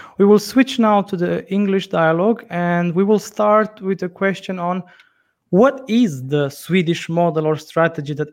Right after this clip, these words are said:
everyone keeps mentioning again and again and again. As from what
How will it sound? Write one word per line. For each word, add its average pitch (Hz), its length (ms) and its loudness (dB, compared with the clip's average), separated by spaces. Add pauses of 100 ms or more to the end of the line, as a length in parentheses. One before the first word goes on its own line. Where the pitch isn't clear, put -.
everyone 190 500 0
keeps - 380 -14
mentioning 170 600 -2
again 160 340 -4
and 156 140 -4
again 156 280 -4
and 156 120 -4
again. 160 300 -2
As 160 240 -10 (280)
from 185 500 -4
what 196 200 0